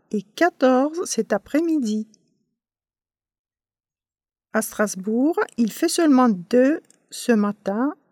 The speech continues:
et six cet après-midi. Et enfin, à Montpellier, treize dans la matinée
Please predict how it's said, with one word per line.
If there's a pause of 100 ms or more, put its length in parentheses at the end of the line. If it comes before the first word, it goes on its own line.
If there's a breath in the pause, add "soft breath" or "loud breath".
(160)
et
six
cet
après-midi. (3000)
Et
enfin, (140)
à
Montpellier, (540)
treize
dans
la
matinée